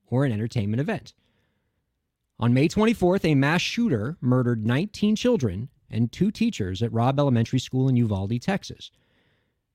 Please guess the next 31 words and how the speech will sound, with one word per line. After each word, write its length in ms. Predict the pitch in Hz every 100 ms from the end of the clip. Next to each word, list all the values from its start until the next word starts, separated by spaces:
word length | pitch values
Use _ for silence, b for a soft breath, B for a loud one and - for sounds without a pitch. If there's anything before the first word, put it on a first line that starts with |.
| _ _
Just 300 | 110 143 -
over 220 | 160 156
four 300 | 165 - 143
years 320 | 135 180 302 127
ago, 400 | 98 78 107 185 _ _ _ _ _ _
seventeen 680 | - - 127 147 - 151 147
students 420 | - 104 113 -
were 120 | 151
gunned 320 | 120 107 120
down 260 | 110 87 104
at 100 | 131
Marjory 380 | 101 95 101 120
Stoneman 400 | - 95 101 117
Douglas 380 | 95 95 120
High 140 | - 85
School 360 | - 95 95
in 120 | 143 135
Parkland, 400 | 95 87 95 92
Florida, 360 | 87 82 -
just 240 | - 92 92
about 220 | 92 90
a 20 |
half 240 | - 92
hour's 260 | - 92 95
drive 400 | - 95 92 139
from 140 | 120
where 140 | 107 101
we 80 | 107
record 400 | 101 - 101 95
this 120 | 104
show. 340 | - 92 131